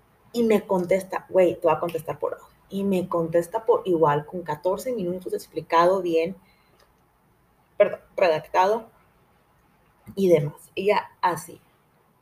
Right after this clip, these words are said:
Y eso que es una persona que está ocupada, pero ella se da el tiempo para escucharte. Y ella dice,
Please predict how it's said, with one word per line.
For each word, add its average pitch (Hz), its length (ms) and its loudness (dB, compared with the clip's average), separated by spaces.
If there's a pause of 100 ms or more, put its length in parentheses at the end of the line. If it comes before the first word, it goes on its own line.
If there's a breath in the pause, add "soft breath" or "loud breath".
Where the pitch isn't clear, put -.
(300)
Y 226 120 6
eso 214 220 4
que - 240 2
es 196 120 -6
una 240 140 -4
persona 190 340 -8
que 214 60 -10
está 185 180 -6
ocupada, 202 420 -4
pero 196 160 -4
ella 240 100 0
se 233 120 -10
da 190 80 -6
el 208 120 -8
tiempo 220 460 -8
para 233 120 -4
escucharte. - 560 -12
Y 202 80 -12
ella 208 140 -4
dice, 190 400 -8